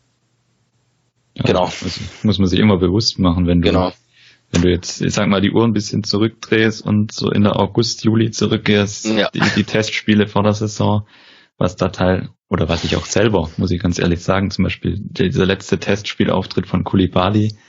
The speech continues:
Speaker 1: da hätte ich niemals erwartet, dass der so viel Einsatzzeit bekommt. Bei Klimowitz
Speaker 2: Genau.
Speaker 1: ist es sicher ähnlich. Die hatten letztes Jahr in der zweiten Liga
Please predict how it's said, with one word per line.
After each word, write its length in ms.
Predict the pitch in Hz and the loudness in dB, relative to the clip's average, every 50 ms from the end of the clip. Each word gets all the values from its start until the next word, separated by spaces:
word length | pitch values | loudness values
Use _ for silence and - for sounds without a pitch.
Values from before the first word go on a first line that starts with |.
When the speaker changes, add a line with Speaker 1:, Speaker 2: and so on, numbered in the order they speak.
| _ _ _ _ - - - - - _ _ _ _ _ _ _ _ _ _ _ _ _ _ _ _ _ - | _ _ _ _ -20 -20 -20 -20 -20 _ _ _ _ _ _ _ _ _ _ _ _ _ _ _ _ _ -12
Speaker 1:
da 100 | - - | -6 -2
hätte 160 | 92 90 90 | -2 0 0
ich 80 | 85 85 | 2 2
niemals 320 | 101 107 107 98 92 - | 4 4 4 4 2 0
erwartet, 360 | 76 87 87 92 95 95 82 | 0 0 0 2 0 0 0
dass 120 | 90 90 - | -2 -2 -2
der 120 | - 87 | -2 -4
so 120 | - - 87 | -4 -4 -6
viel 160 | - - - | -4 -4 -2
Einsatzzeit 640 | 87 92 104 - - 85 - - - 90 80 - - | -2 -2 -2 -2 -2 -4 -4 -4 -4 -4 -4 -4 -6
bekommt. 380 | - - - - 87 87 85 - | -8 -8 -8 -6 -6 -6 -6 -4
Bei 100 | - 90 | -6 -6
Klimowitz 440 | 90 - - 92 95 90 87 90 92 | -4 -2 0 2 2 2 2 2 0
Speaker 2:
Genau. 140 | 92 90 87 | 0 0 0
Speaker 1:
ist 80 | 87 | 0
es 100 | 85 - | 0 0
sicher 260 | - 101 92 90 80 | 0 0 0 0 0
ähnlich. 500 | - 90 101 107 104 104 104 - - - _ - - - - _ _ - | 2 2 2 2 2 2 0 -2 -8 -16 _ -20 -20 -20 -20 _ _ -4
Die 120 | - 90 90 | -2 0 0
hatten 200 | - - 90 87 | 0 0 0 0
letztes 340 | 92 95 - - 110 98 - | 0 0 -2 -6 -6 -4 0
Jahr 100 | 98 92 | 0 0
in 60 | 92 | 0
der 80 | 90 | 0
zweiten 340 | 87 - 92 90 90 - - | -2 -2 0 0 0 0 -2
Liga 380 | 87 92 95 98 101 92 92 | -2 -2 -2 0 0 0 0